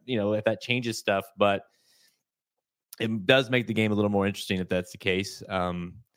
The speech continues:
but I'm with you. I, I love Lamar, and he probably deserves to be, he doesn't probably, he deserves to be the M V P this year, but just, I, I kinda s-, am the same way with the, with, with what I am with Josh Allen. It's like,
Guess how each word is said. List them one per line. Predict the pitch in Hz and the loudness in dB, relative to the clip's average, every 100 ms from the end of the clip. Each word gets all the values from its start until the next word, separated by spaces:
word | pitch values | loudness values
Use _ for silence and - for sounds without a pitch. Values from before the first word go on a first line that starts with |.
| _ _ _ _ - | _ _ _ _ -4
but | 110 | 0
I'm | 170 | 2
with | 165 147 - | 4 0 2
you. | 151 151 156 135 - _ _ _ - | 0 0 -2 -10 -20 _ _ _ -18
I, | - - - - - - | -16 -16 -20 -20 -18 -2
I | 139 | 0
love | 143 120 127 | 4 4 4
Lamar, | 135 131 127 127 127 120 - _ _ - | 2 2 4 4 2 -2 -8 _ _ -2
and | 113 | -2
he | |
probably | 104 127 131 | 2 2 2
deserves | 104 107 113 107 | 2 2 2 0
to | 101 | 0
be, | 110 101 | 0 0
he | 95 | -2
doesn't | 98 85 | -2 0
probably, | 90 85 85 | -2 0 0
he | 101 | -2
deserves | 95 95 98 98 | 0 0 0 0
to | |
be | 95 | -2
the | 95 | -2
M | 95 | -4
V | 90 | -4
P | 101 | -4
this | 95 92 - | -4 -4 -4
year, | 98 101 - - | -4 -4 -10 -6
but | - 98 95 - _ _ _ _ _ _ _ _ _ _ _ _ - _ | 0 2 0 -6 _ _ _ _ _ _ _ _ _ _ _ _ -20 _
just, | 120 120 - - - 120 | 0 0 -2 -14 -10 -6
I, | 92 101 110 | -6 -4 -4
I | 113 | 0
kinda | 131 131 | 4 2
s-, | 127 - _ 113 | 2 -10 _ -6
am | 107 | -4
the | 104 | 0
same | 110 107 | 0 2
way | 101 101 | 2 2
with | 98 - | 0 -4
the, | 92 - | -8 -4
with, | 95 - - | -6 -6 -8
with | 92 - | -6 -6
what | 90 90 | -6 -6
I | 76 80 90 90 | -6 -8 -4 -2
am | 92 90 | 0 -2
with | 90 | 0
Josh | 95 87 - | 2 2 2
Allen. | 90 82 80 | -2 -2 -4
It's | 85 | -6
like, | 85 90 _ | -4 -6 _